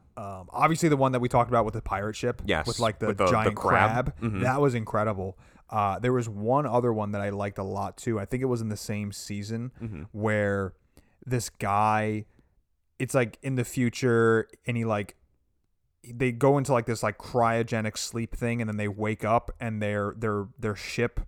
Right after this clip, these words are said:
Speaker 1: brought them to, like, a space station,
Speaker 2: Mm-hmm.
Speaker 1: and they wake up and they're like, "Oh, we're not where we're supposed to be." And this guy's like, "Oh, uh, hey," like, he sees this woman that he hasn't seen for years, and they're like, "Oh my God, like, I can't believe that you're here."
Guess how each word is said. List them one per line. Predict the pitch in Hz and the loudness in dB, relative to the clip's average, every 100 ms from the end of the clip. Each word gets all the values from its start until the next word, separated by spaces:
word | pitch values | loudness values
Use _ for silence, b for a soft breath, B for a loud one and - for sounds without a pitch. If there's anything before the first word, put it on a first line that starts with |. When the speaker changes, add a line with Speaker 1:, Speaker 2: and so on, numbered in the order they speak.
| b b b - | b b b -12
Speaker 1:
brought | 104 107 104 113 | -4 2 2 0
them | 123 117 113 110 | 0 -2 -2 -8
to, | - 117 107 101 | -4 -2 -2 -4
like, | 101 | -6
a | 98 | -8
space | - - 104 - | -8 -6 -6 -4
station, | - 127 - 143 151 b - | -2 -2 -2 -6 -6 b -8
Speaker 2:
Mm-hmm. | 113 95 | -6 -6
Speaker 1:
and | 117 110 107 104 104 b - | -2 -2 -2 -4 -8 b -4
they | 113 | -2
wake | 104 120 120 | 0 0 2
up | 127 113 - | 4 4 2
and | 107 104 | -4 -2
they're | 104 | -2
like, | 104 - | -2 -2
"Oh, | 113 | -2
we're | 104 | -2
not | 110 110 | -2 -2
where | 113 | 0
we're | 107 101 | -2 -2
supposed | - 117 110 | -2 -2 -2
to | 107 | -4
be." | 113 | -2
And | 110 104 | -2 -4
this | 98 | -2
guy's | 110 110 | 0 0
like, | 107 - | -2 0
"Oh, | 165 170 101 101 _ | 2 4 2 -4 _
uh, | 120 110 104 104 107 _ _ 82 | -4 -2 -2 -6 -14 _ _ -18
hey," | - 143 160 110 | -2 0 0 0
like, | 107 104 | -2 -4
he | - | -4
sees | - 127 | -4 -2
this | 120 110 | -2 -2
woman | 110 117 113 | -2 -2 0
that | 110 | -2
he | 113 | 0
hasn't | 110 107 110 | 0 0 -4
seen | - 110 | -4 -4
for | 110 | -4
years, | 95 92 113 110 110 | -6 -2 0 0 0
and | 107 | -2
they're | |
like, | 107 | -2
"Oh | 127 | 0
my | 143 | 0
God, | 117 165 123 | 2 2 2
like, | 107 104 | 0 -4
I | |
can't | 104 131 | -4 -4
believe | 127 | -2
that | 117 | -2
you're | 107 104 | -2 -2
here." | 131 156 107 | 0 2 2